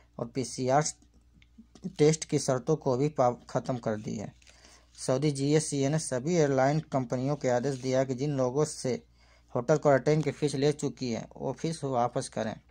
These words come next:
क्योंकि ये पाबंदी ख़त्म हो चुकी है। तो दोस्तों, सऊदी सरकार का ऐलान हो चुका है ये कि आपने जो भी क्वारंटाइन पैकेज बुक किया हुआ है, जो भी होटल बुक, बुक किया हुआ है, उसका पैसा आप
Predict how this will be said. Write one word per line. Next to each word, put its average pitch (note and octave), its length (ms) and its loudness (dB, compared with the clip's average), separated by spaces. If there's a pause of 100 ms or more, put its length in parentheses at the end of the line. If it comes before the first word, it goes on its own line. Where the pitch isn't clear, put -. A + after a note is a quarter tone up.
(680)
क्योंकि D3 300 0
ये D#3 100 6
पाबंदी C#3 440 2
ख़त्म C3+ 300 -2
हो C#3 120 2
चुकी C3 400 -4
है। - 160 -8 (1700)
तो D3 60 2
दोस्तों, C#3 300 6
सऊदी D3+ 280 6
सरकार D#3 340 8
का D3+ 200 8
ऐलान D3 220 8
हो D3+ 140 6
चुका C#3+ 320 6
है B2 120 8
ये C#3 140 6
कि C#3+ 160 0
आपने C#3 540 4
जो C3+ 180 4
भी D#3 100 6
क्वारंटाइन C#3+ 420 8
पैकेज C3+ 360 4
बुक C3 300 -2
किया B2+ 240 6
हुआ A#2 240 4
है, A2+ 120 0 (120)
जो B2 220 -4
भी C3+ 100 2
होटल B2+ 260 2
बुक, B2 220 -4 (580)
बुक C3 360 2
किया C3 180 6
हुआ A#2 100 6
है, A2+ 60 4
उसका B2+ 220 0
पैसा B2+ 400 4
आप C#3 220 4